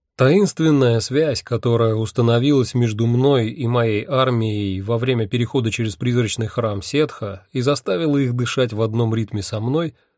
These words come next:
снова дала о себе знать. Я чувствовал, что даже те люди, чьи головы казались мне разноцветными точками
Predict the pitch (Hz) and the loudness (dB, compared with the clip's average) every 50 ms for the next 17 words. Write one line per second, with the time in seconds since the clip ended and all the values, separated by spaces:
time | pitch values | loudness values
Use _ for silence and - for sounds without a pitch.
0 | _ _ - - - 151 165 170 165 151 139 127 113 117 110 104 104 101 101 98 | _ _ -10 -4 -2 0 0 0 0 -2 -2 0 0 0 0 0 -2 -4 -4 -6
1 | 92 - 113 107 104 104 98 92 104 104 98 90 78 - - _ _ _ _ _ | -6 -6 -6 -4 -4 -4 -4 -4 -4 -4 -6 -6 -10 -14 -20 _ _ _ _ _
2 | _ _ _ _ _ _ _ _ - 110 98 131 127 120 - 180 190 160 - - | _ _ _ _ _ _ _ _ -6 -2 -2 -2 -2 -2 -4 -4 -4 -4 -2 0
3 | 131 117 110 107 98 92 - - - 139 143 165 151 131 139 123 - 165 165 147 | 0 0 0 -4 -6 -8 -10 -8 -8 -4 -2 -2 0 0 -2 -4 -4 -4 -2 -2
4 | 135 160 180 156 123 107 - - 131 123 127 135 151 156 143 131 123 120 113 123 | -2 -2 -4 -4 -4 -6 -6 -4 -2 -2 0 2 2 4 4 2 0 0 0 0
5 | 123 117 131 143 135 120 - - 123 127 127 127 120 117 127 123 123 127 127 123 | 0 2 2 0 0 -2 -2 -2 -2 0 2 2 2 2 2 2 2 2 0 0
6 | - 135 143 139 - 127 120 120 104 - 147 143 131 - - 123 120 113 101 | 0 0 0 0 2 0 0 0 -2 0 0 0 0 0 -2 -2 -2 -2 -2